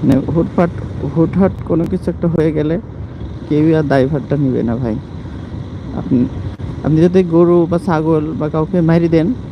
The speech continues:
এটা জরিমানা আপনাকে পরিশোধ অবশ্যই করা লাগতে পারে এবং লাগে। কিন্তু আপনার বাইকের যদি প-, দশ হাজার, বিশ হাজার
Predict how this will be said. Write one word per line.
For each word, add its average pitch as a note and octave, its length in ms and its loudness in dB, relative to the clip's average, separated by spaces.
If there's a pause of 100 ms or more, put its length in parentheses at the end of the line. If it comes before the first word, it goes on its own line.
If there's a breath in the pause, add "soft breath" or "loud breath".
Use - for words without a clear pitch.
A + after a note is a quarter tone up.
(300)
এটা E3 160 2
জরিমানা F3 460 4
আপনাকে E3+ 680 0 (260)
পরিশোধ D#3 320 2
অবশ্যই E3 460 0
করা E3 180 4
লাগতে C3+ 380 0
পারে C3 320 2 (320)
এবং C#3+ 340 2
লাগে। B2+ 280 0 (800)
কিন্তু C3+ 380 2
আপনার - 280 2
বাইকের D#3 400 2
যদি E3 280 0
প-, C#3+ 100 0
দশ D3 220 2
হাজার, D#3 180 2
বিশ D3 200 -2
হাজার D3+ 160 0